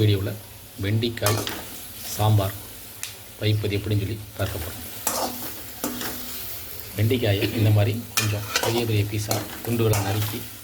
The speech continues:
வதக்கி எடுத்துக்கணும். ஏன்னு கேட்டிங்கன்னா, அதனுடைய பிசுபிசுப்பு தன்மை போகணும் அப்படின்னா, இந்த மாதிரி நீங்க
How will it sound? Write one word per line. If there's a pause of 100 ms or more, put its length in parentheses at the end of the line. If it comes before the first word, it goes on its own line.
(680)
வதக்கி
எடுத்துக்கணும். (840)
ஏன்னு
கேட்டிங்கன்னா, (280)
அதனுடைய
பிசுபிசுப்பு
தன்மை
போகணும்
அப்படின்னா, (800)
இந்த
மாதிரி
நீங்க